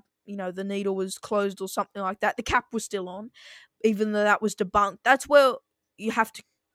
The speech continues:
not deliberately give that person airtime to say, for them to spew, again, a very easily fact-checkable claim. But all the things that should be airtime, given airtime is a fact check of that. You have to say, "No, that is not true," and that's what we've been trying to do.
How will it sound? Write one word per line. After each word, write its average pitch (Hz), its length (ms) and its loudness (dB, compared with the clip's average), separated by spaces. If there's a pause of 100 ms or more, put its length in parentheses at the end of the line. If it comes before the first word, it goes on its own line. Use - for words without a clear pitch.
not - 460 -4 (580)
deliberately 226 540 6
give 196 280 -2
that 214 240 4
person 214 480 0
airtime 202 400 -8
to - 80 -18
say, 202 380 -2 (340)
for 220 140 -4
them 226 260 4
to 214 240 -4
spew, 208 540 0 (400)
again, 214 360 4 (120)
a 208 160 2
very 202 800 2 (240)
easily 202 360 -4
fact-checkable 196 920 -6 (360)
claim. 208 480 -4 (320)
But 226 260 8 (140)
all 247 160 4
the 254 140 4
things 226 340 -4
that - 140 -8
should - 220 -6
be 269 120 -2
airtime, 202 640 -2 (120)
given 254 300 -2
airtime 185 500 -6
is 214 140 -8
a 226 140 2
fact - 440 -2
check 214 220 -6
of 208 120 -16
that. - 180 -8
You 214 80 -4
have 220 140 -2
to 226 80 -8
say, 220 180 -4
"No, 226 180 0
that 220 180 0
is 214 140 -6
not 220 180 -8
true," 247 200 -6
and 202 80 -4
that's 220 180 -6
what 233 160 -6
we've 214 140 0
been 214 160 -4
trying 185 220 -8
to 180 100 -10
do. 196 280 -2